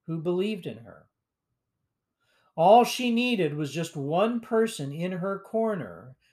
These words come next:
to challenge her, to discipline her, to confront her, to give her boundaries,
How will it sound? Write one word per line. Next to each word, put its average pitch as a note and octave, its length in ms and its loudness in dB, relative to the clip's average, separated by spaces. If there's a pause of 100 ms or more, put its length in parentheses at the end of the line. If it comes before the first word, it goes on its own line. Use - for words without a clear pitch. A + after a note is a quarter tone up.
(120)
to C#3+ 140 -8
challenge G3+ 720 -2
her, B3 360 -4 (680)
to A#2 120 -14 (140)
discipline G3+ 640 -2
her, G3+ 480 -6 (600)
to D3 120 -10
confront D#3 760 -6
her, A#3+ 340 -4 (920)
to D#3+ 100 -8
give E3 260 -2
her C3 300 -6
boundaries, G#3 960 -4